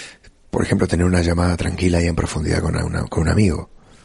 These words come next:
Por el trabajo, por la rutina,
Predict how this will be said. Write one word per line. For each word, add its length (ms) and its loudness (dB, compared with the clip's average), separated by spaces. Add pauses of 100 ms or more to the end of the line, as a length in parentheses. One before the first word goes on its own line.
(2500)
Por 160 4
el 40 2
trabajo, 720 2
por 600 -4
la 100 -4
rutina, 640 2